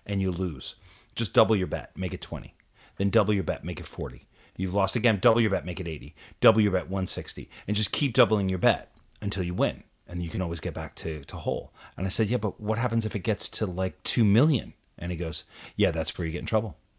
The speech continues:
<laughs> And that's the problem with Trump. He's just doubling the bet. He doubles. That's how he lives his life. And that's how things go bankrupt. And that's why I say,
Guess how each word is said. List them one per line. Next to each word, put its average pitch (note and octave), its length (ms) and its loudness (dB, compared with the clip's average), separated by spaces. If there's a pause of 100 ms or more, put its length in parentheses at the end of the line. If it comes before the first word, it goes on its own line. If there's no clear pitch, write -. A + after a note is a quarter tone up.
(420)
<laughs> - 400 0
And A#2+ 160 8
that's B2 160 6
the B2+ 60 0
problem E3+ 340 10
with F3 100 8
Trump. A#3+ 280 6 (380)
He's D3+ 240 8
just - 160 4
doubling A#2+ 340 8
the A#2+ 60 4
bet. A3 220 6 (500)
He B2+ 120 4
doubles. A#2+ 400 6
That's A#2 240 2
how C3 140 6
he B2+ 100 4
lives A#2 220 2
his A#2+ 120 -2
life. G#3 260 0 (340)
And B2 220 8
that's A2+ 260 2
how C3 360 8
things B2 260 4
go C#3 140 4
bankrupt. C#3 540 0 (240)
And G2+ 160 6
that's A2 220 4
why A2 300 4 (120)
I D#3+ 140 2
say, F#2+ 340 -4